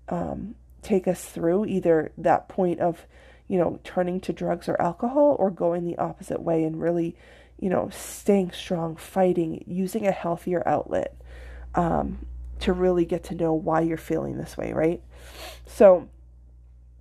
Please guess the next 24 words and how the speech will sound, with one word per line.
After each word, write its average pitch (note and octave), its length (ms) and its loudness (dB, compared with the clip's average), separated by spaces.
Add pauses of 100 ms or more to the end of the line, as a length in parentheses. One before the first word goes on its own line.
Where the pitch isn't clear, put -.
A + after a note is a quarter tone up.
(180)
feelings C4+ 640 2
aren't C4 240 2
the A#3+ 120 -6
enemy. A3+ 340 2
A F3 80 4
lot F#3 220 4
of A#3 100 0
us A#3+ 180 0
have G#3 300 -2
grown F#3 260 2
up G3 160 0
in F3+ 100 -4
households F3+ 720 -2
or E3 240 -2 (360)
have F#3 180 2
been F#3 200 0
told F#3 320 2
throughout - 320 0
the F3 120 -2
years F3+ 380 0
in - 80 -4
our D3 140 -2
childhood G#3 580 -2
that, - 300 -4